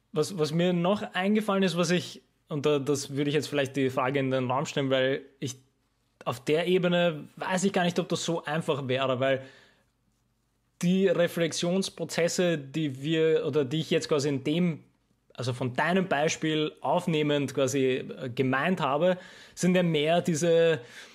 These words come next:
diese, diese größere Ebene von Unternehmen und vielleicht, äh, Kolleginnen und Kollegen, Führungskräfte, Arbeitsprozesse, Wissenmanagement, ist ja quasi alles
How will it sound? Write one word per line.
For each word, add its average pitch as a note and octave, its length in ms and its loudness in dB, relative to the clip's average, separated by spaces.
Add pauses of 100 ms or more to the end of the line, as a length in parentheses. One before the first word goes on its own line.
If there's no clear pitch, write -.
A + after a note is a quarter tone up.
(180)
diese, D3+ 480 4
diese C#3 260 0
größere D#3+ 560 2
Ebene D3 460 2
von C#3+ 460 0
Unternehmen C#3+ 880 2
und C#3 180 -2
vielleicht, C#3+ 460 -2
äh, D3+ 320 0
Kolleginnen D3 500 2
und D3 100 -2
Kollegen, C#3 640 0
Führungskräfte, C#3+ 1300 0
Arbeitsprozesse, C#3+ 920 0
Wissenmanagement, D3+ 580 -2
ist D#3 100 -6
ja F3+ 160 4
quasi F3 240 0
alles D#3+ 220 0